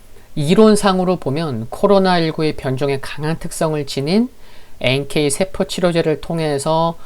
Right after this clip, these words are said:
코로나 치료제 개발을 하겠다고 나섰고, 올해 내에 미국 에프디에이의 인체 임상 시험을 신청할 계획이고, 환자 투약도 시작될 기대감은 있는 듯 보입니다. 또한 국내 간암 환자를 대상으로 한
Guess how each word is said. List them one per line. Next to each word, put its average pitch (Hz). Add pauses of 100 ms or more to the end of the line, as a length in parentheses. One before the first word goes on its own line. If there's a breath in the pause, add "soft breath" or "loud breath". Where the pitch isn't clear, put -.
(240 loud breath)
코로나 165
치료제 175
개발을 131
하겠다고 160
나섰고, 135 (540 loud breath)
올해 156
내에 120 (160)
미국 165
에프디에이의 147
인체 127
임상 160
시험을 156
신청할 175
계획이고, 127 (480 loud breath)
환자 190
투약도 185
시작될 185
기대감은 135
있는 139
듯 143
보입니다. - (960 soft breath)
또한 170
국내 143
간암 143
환자를 147
대상으로 131
한 196